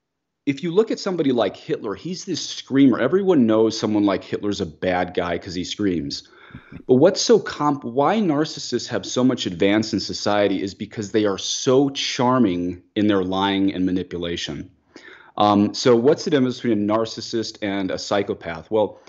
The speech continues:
narcissists feel no guilt, but they might occasionally feel some shame, like, when they're caught.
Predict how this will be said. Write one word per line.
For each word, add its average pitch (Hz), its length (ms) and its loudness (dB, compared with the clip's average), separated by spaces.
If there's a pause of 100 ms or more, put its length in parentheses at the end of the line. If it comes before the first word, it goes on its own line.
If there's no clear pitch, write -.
(340)
narcissists 185 500 -2
feel 131 180 2
no 120 180 2
guilt, 104 280 0
but 110 140 -8
they 107 140 0
might 120 580 -2
occasionally 120 640 -2
feel 110 240 0
some 110 340 -2
shame, 95 640 -2 (140)
like, 110 280 2
when 117 220 6
they're 110 140 6
caught. 90 480 -2